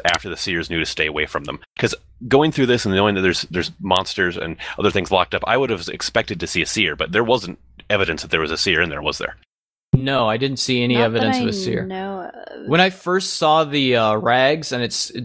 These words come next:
Speaker 2: so interesting enough, as you complete the achievement, it switches from, uh, just rags for a non-bipedal creature to scaled creature,
Speaker 1: Mm-hmm.
Speaker 2: which, uh, so when I first saw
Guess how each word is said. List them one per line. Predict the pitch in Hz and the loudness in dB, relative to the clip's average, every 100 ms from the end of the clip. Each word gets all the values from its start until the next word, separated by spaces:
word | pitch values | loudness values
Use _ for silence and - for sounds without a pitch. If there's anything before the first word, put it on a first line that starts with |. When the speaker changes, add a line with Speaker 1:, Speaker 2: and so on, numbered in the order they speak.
| - | -8
Speaker 2:
so | 139 - 170 147 _ _ | 0 4 4 2 _ _
interesting | 202 220 202 185 | -2 2 2 2
enough, | 156 147 | 2 2
as | 139 | 0
you | 127 | -4
complete | 139 - 180 180 | -4 0 2 2
the | |
achievement, | 131 - 131 147 151 | 0 2 0 0 0
it | 123 | -2
switches | - 147 156 143 - | 0 0 0 0 -2
from, | - 135 123 123 123 117 - - _ 123 | 0 2 4 2 -2 -4 -14 -20 _ 2
uh, | 113 110 107 104 - | 4 6 4 2 0
just | 120 143 - | -2 -2 -2
rags | 110 113 123 127 135 135 120 | -12 -10 0 2 4 0 -4
for | - 123 | -4 -2
a | |
non-bipedal | 113 117 127 127 123 127 123 | 2 2 2 0 2 0 0
creature | 139 123 147 | -2 0 0
to | 139 - 120 117 - | 0 0 0 0 -2
scaled | - - - 120 113 101 107 - _ _ | -2 -2 2 2 2 -2 -6 -12 _ _
creature, | - 120 98 85 - - | -4 -2 0 -2 -6 -10
Speaker 1:
Mm-hmm. | - | -4
Speaker 2:
which, | 123 117 - - - | -2 -2 -4 -10 -4
uh, | 117 110 107 - | 0 2 2 0
so | - | 0
when | 147 | 2
I | 160 | 2
first | 165 165 - | 2 0 2
saw | 143 | 2